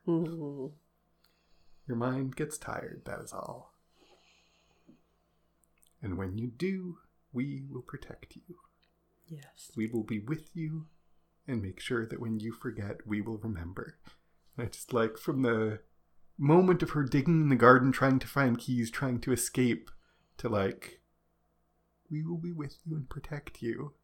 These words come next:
Speaker 1: Mm-hmm.
Speaker 2: That's, there's the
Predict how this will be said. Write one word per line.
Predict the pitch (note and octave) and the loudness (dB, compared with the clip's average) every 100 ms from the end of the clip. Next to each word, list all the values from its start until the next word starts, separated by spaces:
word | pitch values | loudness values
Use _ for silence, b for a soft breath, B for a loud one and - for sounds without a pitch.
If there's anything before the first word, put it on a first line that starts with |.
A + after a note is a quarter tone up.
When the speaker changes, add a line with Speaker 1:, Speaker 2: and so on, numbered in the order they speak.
| _ F#3 | _ -4
Speaker 1:
Mm-hmm. | E3+ F3 E3 E3+ D#3+ D3+ - _ _ _ _ _ _ - _ _ _ _ _ - | -2 -2 0 0 -2 -10 -14 _ _ _ _ _ _ -20 _ _ _ _ _ -12
Speaker 2:
That's, | C3+ - | -12 -6
there's | C3 B2 A#2+ | 0 2 0
the | - A2+ A2 A2+ A#2 | 0 0 2 -2 -4